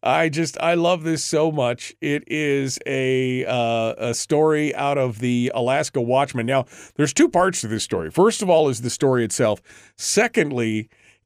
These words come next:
it's the news coverage of this story. We'll talk about that on the second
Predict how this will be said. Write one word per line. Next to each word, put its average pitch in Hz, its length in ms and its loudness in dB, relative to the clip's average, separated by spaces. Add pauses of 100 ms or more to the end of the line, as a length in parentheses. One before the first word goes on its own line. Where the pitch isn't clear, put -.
it's 185 300 -2
the 135 180 -2
news 160 500 2
coverage 104 520 -2
of 107 140 -2
this 107 140 -2
story. 85 380 -4
We'll 143 200 4
talk 170 260 2
about 131 300 0
that 117 300 0
on 113 220 -4
the 104 80 -4
second 107 480 -2